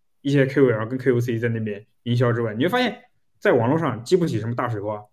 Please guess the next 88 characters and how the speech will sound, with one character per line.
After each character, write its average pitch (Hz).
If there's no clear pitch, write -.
未 202
来 185
也 151
完 127
全 165
没 156
有 156
想 -
过 110
说 123
我 110
要 110
开 131
一 -
个 131
发 135
布 135
会 143
就 127
把 117
这 -
个 110
事 120
儿 -
讲 98
一 -
下。 110
Neo 175
Day 175
的 147
主 110
角 117
是 123
E 131
T 135
九， 107
但 190
E 240
T 294
九 165
跟 139
大 320
部 190
分 147
人 143
没 151
关 233
系， 220
大 185
部 180
分 170
人 165
不 143
会 202
去 208
看 165
这 -
个 123
东 117
西。 113
嗯， 101
然 156
后 226
再 226
接 214
下 190
来 139
就 165
是 135
你 127
的 117
销 120
售 226
体 -
系， 110
嗯， 104
是 185
否 135
根 143
据 139
就 117
是 104
你 101
的 98
城 131
区 143
领 127
航 110